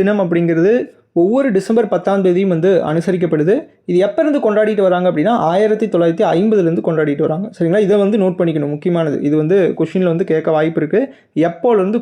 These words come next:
கொண்டாடிட்டு வந்தாங்க அப்படிங்கிறது, சரிங்களா? இது பாத்தீங்க அப்படின்னா, நூத்தி எண்பத்தஞ்சு நாடுகளுக்கு மேல தன்னோட அரசமைப்புல, அவங்கவங்க நாட்டோட அரசியலமைப்புல வந்து சேர்க்கப்பட்டிருக்கு. ஐநூறுக்கும் மேற்பட்ட மொழிகள்ல வந்து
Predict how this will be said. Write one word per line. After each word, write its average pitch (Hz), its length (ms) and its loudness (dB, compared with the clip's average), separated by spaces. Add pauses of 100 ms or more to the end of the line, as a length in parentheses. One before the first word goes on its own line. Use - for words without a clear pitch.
கொண்டாடிட்டு 175 500 -2
வந்தாங்க 160 340 -2
அப்படிங்கிறது, 139 400 -6 (320)
சரிங்களா? 165 280 -4 (380)
இது 226 100 0 (100)
பாத்தீங்க 233 300 0
அப்படின்னா, 214 200 0 (140)
நூத்தி 247 340 0
எண்பத்தஞ்சு 214 540 0
நாடுகளுக்கு 196 600 0
மேல 202 300 2 (160)
தன்னோட 220 400 2 (160)
அரசமைப்புல, 185 720 -2 (440)
அவங்கவங்க 214 520 0
நாட்டோட 180 360 0 (160)
அரசியலமைப்புல 180 720 0
வந்து 156 180 -2
சேர்க்கப்பட்டிருக்கு. 160 680 -2 (460)
ஐநூறுக்கும் 233 540 0
மேற்பட்ட 190 340 -2 (380)
மொழிகள்ல 233 420 2
வந்து 185 160 -2